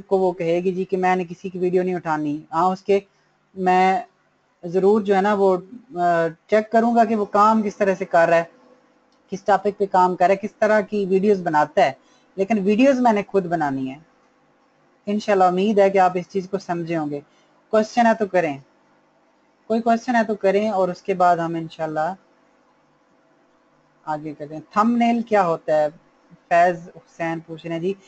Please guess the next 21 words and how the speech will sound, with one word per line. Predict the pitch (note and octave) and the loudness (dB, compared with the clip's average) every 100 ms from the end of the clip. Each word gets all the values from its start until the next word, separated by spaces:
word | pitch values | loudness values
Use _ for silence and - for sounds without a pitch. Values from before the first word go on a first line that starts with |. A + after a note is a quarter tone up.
| _ _ _ _ _ - | _ _ _ _ _ 0
thumbnail | G#3+ A#3+ B3 B3+ B3 | 2 2 2 2 4
होता | G3+ G3+ A3 | 2 4 4
है | A#3 | 4
जो, | G3 G#3+ G3+ G3+ G3+ G3+ | 4 4 6 6 6 4
अ, | F#3+ F#3 F3+ | 2 0 0
सामने | F3 F#3 G3 G#3 | 0 -2 -2 -2
display | G3+ G3+ - G3+ | -4 -6 -6 -4
होता | G3 E3 E3 | -2 -4 -6
है | |
ना | A3 C#4 C4 | -4 -4 -8
तस्वीर, | A#3+ - G3+ G3+ F#3 F#3 | -16 -10 -6 -4 -4 -2
अ, | F3+ F3 E3+ | -4 -4 -8
picture | F3+ - - F#3 | -18 -14 -8 -8
के | E3+ | -10
ऊपर, | D#3 E3 | -16 -14
ये | E3 F#3 | -8 -8
जिस | F3 E3+ | -8 -12
तरह | F3 D#3+ | -8 -4
आ | D#3 | -4
रही | D3 D3 | -8 -12
है, | F3 | -18